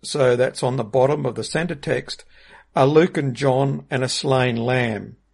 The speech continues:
At the very bottom is a tablet inscribed, "Cum Privilegio."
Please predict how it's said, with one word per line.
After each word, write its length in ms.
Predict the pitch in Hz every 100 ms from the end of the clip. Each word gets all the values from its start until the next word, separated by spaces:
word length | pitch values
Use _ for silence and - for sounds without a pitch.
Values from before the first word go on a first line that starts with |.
| _ _ _ _ _ _ _ _
At 140 | 151 139
the 60 |
very 360 | 131 151 220 240
bottom 380 | 139 143 120 139
is 120 | 120
a 60 | 131
tablet 460 | - 151 143 147
inscribed, 800 | - 135 - - 139 127 123 123 - _ _ _
"Cum 500 | - 170 175 185 -
Privilegio." 1000 | - 156 143 135 139 135 120 107 104 104